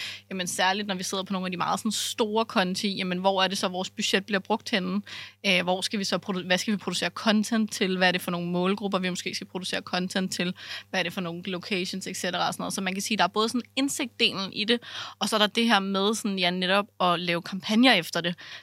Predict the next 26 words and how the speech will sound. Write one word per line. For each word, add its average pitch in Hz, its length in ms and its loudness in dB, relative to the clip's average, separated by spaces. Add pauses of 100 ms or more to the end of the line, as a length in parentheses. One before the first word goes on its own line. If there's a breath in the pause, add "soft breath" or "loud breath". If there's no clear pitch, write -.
Det 202 60 -4
er 202 40 4
jo 196 80 0
faktisk, 196 400 4
altså, 196 160 -4
det 180 60 -4
er 185 40 2
jo 190 60 0
her, 208 160 4
hele 214 220 4
humlen 202 340 2
ligger, 190 300 2
både 185 340 -2
at 180 80 -6
kunne 196 140 -4
bruge 214 260 0
de 220 80 2
indsigter 185 540 -2
til - 160 -4
i 190 60 0
virkeligheden 185 360 0
at 175 80 -4
kunne - 180 -14
bygge 180 160 -4
kampagner 175 480 2
med. 160 220 0